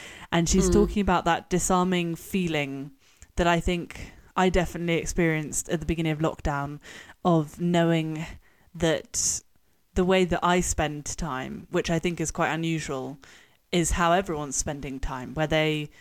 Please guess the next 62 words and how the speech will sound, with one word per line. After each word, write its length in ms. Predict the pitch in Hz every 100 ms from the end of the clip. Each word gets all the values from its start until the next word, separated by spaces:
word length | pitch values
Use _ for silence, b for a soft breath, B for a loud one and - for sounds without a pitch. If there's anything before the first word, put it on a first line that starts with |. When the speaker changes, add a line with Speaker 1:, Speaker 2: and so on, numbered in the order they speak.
| B -
Speaker 1:
where 140 | 165
your 160 | 156 160
time 320 | 185 180 160
is 180 | 151 151
given 320 | 202 185 165
to 120 | -
you 220 | 160 156 151
and 100 | 160
you 200 | 170 165
decide 640 | 160 170 151 147 147 - - b b _
what 220 | 190 -
you 120 | 175
want 180 | 165 160
to 60 | 151
do 200 | 165 156
with 140 | 151
it 180 | 143 143 -
and 160 | 160
what 140 | 170 -
you 100 | 160
want 120 | 156
to 80 | -
achieve 400 | 156 - 170 -
with 160 | 165 -
that 180 | 151 -
time. 400 | - 123 127 143 B B B
And 100 | -
although 220 | 180 175 170
there 220 | 165 156 147 -
are 200 | 160 156
still 320 | - 170 156
the 140 | 151
sort 180 | 143 160
of 80 | 147
external 460 | 156 - 170 156 151
pressures 580 | 170 151 156 143 143 -
of, 520 | 151 147 147 - - B B B
you 80 | 165
know, 160 | 151 147
what 200 | 156 156
you 100 | 151
need 220 | 151 -
to 240 | 165 151
get 200 | 151 -
done 200 | - 147
in 100 | 147
terms 260 | 143 147 143
of 60 | 156
your 260 | 147 147
company 480 | - 180 175 165 160
or 100 | 147
in 60 | 143
terms 280 | 156 147 147
of 200 | 143 160
what 260 | 156 147
you 160 | 160 151
want 240 | 160 160
to 80 | -
get 160 | - 147
done 200 | 156 147
for 80 | 151
yourself, 640 | 143 170 143 139 -